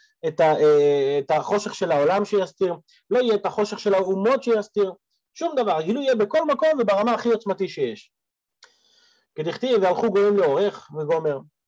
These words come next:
וכתיב, "בית יעקב לכו ונלכה באור השם", זאת אומרת, האור של השם הוא זה שינחה אותנו, וכתיב, וכתוב, "ונגלה כבוד השם, וראו כל בשר יחדיו", זאת אומרת שהבשר האלוקי, הגשמי,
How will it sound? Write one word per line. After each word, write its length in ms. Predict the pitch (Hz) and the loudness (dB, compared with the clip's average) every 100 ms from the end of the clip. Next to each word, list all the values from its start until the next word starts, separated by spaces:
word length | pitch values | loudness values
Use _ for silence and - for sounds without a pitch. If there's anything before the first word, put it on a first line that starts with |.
| 147 | -8
וכתיב, 440 | 147 - 226 208 | -8 -4 -2 0
"בית 200 | 175 214 | 0 -2
יעקב 400 | 208 170 151 214 | 0 -2 0 -2
לכו 240 | 175 147 208 | -2 -4 -2
ונלכה 580 | 220 190 156 208 196 151 - _ _ - | 0 0 -2 -2 -2 -2 -10 _ _ -4
באור 380 | 139 160 208 180 | 0 2 2 2
השם", 380 | - 196 202 170 | 0 0 -2 -4
זאת 100 | 147 | -10
אומרת, 180 | 127 127 | -8 -6
האור 360 | 131 208 247 | -4 0 0
של 160 | 214 208 | 0 0
השם 240 | 190 226 | 0 -2
הוא 100 | 214 | -2
זה 80 | 214 | -2
שינחה 440 | 208 196 156 202 233 | -2 -2 -2 -2 -2
אותנו, 380 | 214 208 190 165 _ _ _ _ _ _ _ - | -2 -2 -4 -8 _ _ _ _ _ _ _ -12
וכתיב, 580 | 139 147 - 277 240 143 120 | -8 -6 -4 -2 -2 -2 -8
וכתוב, 480 | 131 147 247 240 156 | -10 -6 -2 0 0
"ונגלה 480 | 156 147 165 220 240 | -4 -6 -2 -2 -2
כבוד 300 | 202 233 202 | -2 -2 0
השם, 420 | 175 233 208 123 - _ _ _ _ _ _ _ _ _ _ _ | -2 -2 -2 -4 -14 _ _ _ _ _ _ _ _ _ _ _
וראו 280 | 147 196 233 | 0 2 2
כל 140 | 240 | 0
בשר 460 | 220 165 - 208 240 240 | 0 -2 -2 0 2 0
יחדיו", 320 | 196 208 196 | 0 -2 -2
זאת 100 | 165 | -2
אומרת 160 | 165 156 | -6 -4
שהבשר 640 | 170 147 143 - - 247 | 0 0 -2 -6 -2 0
האלוקי, 540 | 240 214 202 202 294 247 | 2 2 0 -2 -10 -8
הגשמי, 840 | 165 165 175 170 175 - 285 294 | -4 -2 -2 -2 -6 -6 -8 -6